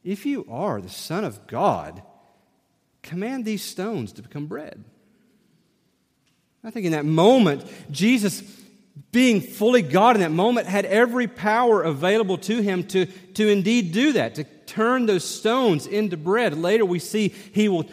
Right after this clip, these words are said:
turn water into wine. Surely it would be no bigger of an issue for him to turn stones to bread.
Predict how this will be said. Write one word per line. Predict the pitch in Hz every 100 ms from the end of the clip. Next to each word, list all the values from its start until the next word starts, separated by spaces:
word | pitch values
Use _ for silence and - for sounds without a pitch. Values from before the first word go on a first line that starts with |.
| -
turn | - 214 180
water | 160 175 233 196
into | 156 143
wine. | 139 147 208 196 151
Surely | 143 214 202
it | 165
would | 151
be | 165 170 175 175
no | 180 208
bigger | 160 120 113 190 208 185
of | 156
an | 147
issue | 190 214 190 160
for | 156
him | 165 165
to | 147
turn | - 185 170 - 185 -
stones | 156 - 175 190 214 160 127 -
to | -
bread. | 127 151 208 196 151 180